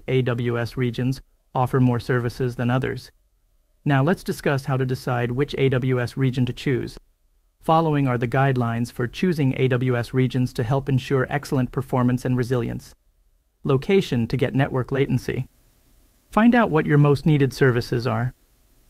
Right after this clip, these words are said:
Usually the new services start in a few main regions,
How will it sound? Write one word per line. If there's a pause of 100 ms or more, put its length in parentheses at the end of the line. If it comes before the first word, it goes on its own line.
(200)
Usually
the
new
services
start
in
a
few
main
regions,